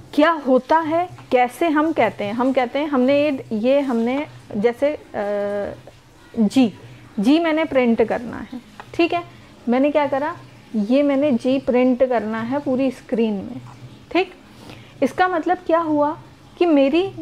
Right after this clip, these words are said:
जो electron beam जा रही है, यहाँ तक क्या हुई? Off bit, ठीक,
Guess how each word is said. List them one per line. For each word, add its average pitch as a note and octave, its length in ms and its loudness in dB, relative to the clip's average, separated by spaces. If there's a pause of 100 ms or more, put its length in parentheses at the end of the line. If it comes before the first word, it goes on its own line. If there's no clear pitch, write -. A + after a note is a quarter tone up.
जो C#4+ 320 2 (160)
electron D4 540 2
beam D#4 300 2
जा B3 200 2
रही A#3 200 0
है, D4 120 2
यहाँ B3 380 0
तक F#4+ 220 0
क्या E4 140 2
हुई? E4 280 0 (380)
Off B3 300 2
bit, G3+ 240 -2 (880)
ठीक, F4+ 200 -2